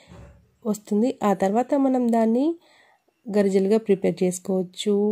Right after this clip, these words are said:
అది మనకి ఎంతో టేస్టీగా కూడా వస్తుంది, కానీ నువ్వుల్ని మాత్రం కంపల్సరీ టైం తీసుకొని వేయించాలండి. వేయిస్తేనే మనకు కమ్మదనం అనేది ఉంటుంది, మనకు stuffing అనేది తింటా ఉంటే పచ్చి పచ్చిగా కాకుండా కమ్మగా వస్తుందన్నమాట.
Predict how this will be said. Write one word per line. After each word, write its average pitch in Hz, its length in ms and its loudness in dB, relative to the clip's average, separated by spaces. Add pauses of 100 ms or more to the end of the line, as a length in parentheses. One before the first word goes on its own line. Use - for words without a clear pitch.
(220)
అది 190 260 0
మనకి 185 360 0 (120)
ఎంతో 190 200 0
టేస్టీగా 202 600 2 (120)
కూడా 196 180 0
వస్తుంది, 196 540 -2 (520)
కానీ 202 320 2
నువ్వుల్ని 220 460 4
మాత్రం 220 220 -2 (140)
కంపల్సరీ 196 640 0
టైం 196 340 2
తీసుకొని 190 460 -2
వేయించాలండి. 180 680 -2
వేయిస్తేనే 202 640 0
మనకు 196 360 0 (560)
కమ్మదనం 208 500 2
అనేది 185 340 0 (480)
ఉంటుంది, 196 360 2
మనకు 180 280 0
stuffing 190 460 -2
అనేది 185 340 -2
తింటా 202 280 2
ఉంటే 190 180 -2
పచ్చి 220 300 -4
పచ్చిగా 214 340 0
కాకుండా 196 400 0 (500)
కమ్మగా 233 460 4
వస్తుందన్నమాట. 180 640 0